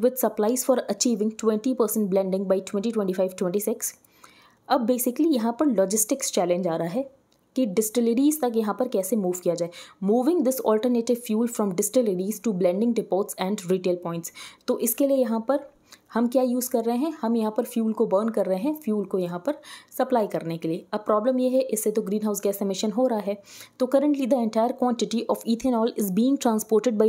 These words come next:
road on truck tankers carrying one thousand and sixteen करोड़ liters would require about three point five lakh tankers। तो यहाँ पर कॉस्ट तो इन्वॉल्व है ही, साथ में यहाँ पर ग्रीन हाउस गैस एमिशन भी तो हो रहा है। Not only is this costly but will amount to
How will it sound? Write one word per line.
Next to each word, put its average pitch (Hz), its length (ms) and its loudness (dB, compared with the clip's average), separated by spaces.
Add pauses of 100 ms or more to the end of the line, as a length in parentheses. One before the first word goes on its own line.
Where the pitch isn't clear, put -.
(120)
road 226 260 4 (120)
on 214 200 2
truck 208 240 0
tankers 240 380 0 (420)
carrying 247 260 4 (120)
one 247 200 2
thousand 220 380 0
and 220 140 -2
sixteen 247 320 0
करोड़ 208 280 4
liters 220 360 2
would 196 240 2
require 196 360 2 (100)
about 202 220 2
three 233 220 4
point 208 220 2
five 214 260 6
lakh 180 200 0
tankers। 180 380 0 (340)
तो 254 60 2
यहाँ 247 260 2
पर 302 80 0 (200)
कॉस्ट 247 320 0
तो 302 100 2 (140)
इन्वॉल्व 214 340 0
है 175 180 4
ही, 277 100 -2
साथ 208 320 -2
में 254 80 2
यहाँ 240 200 -2
पर 269 80 2 (120)
ग्रीन 233 160 0
हाउस 254 240 0
गैस 233 200 0
एमिशन 220 300 0
भी 247 80 -2
तो 254 100 2
हो 247 160 2
रहा 262 100 0
है। 180 140 -4 (560)
Not 247 240 0
only 233 320 0
is 214 160 -2
this 226 100 -6 (120)
costly 247 320 0
but 233 260 -4
will 254 160 2 (120)
amount 220 260 0
to 190 80 -2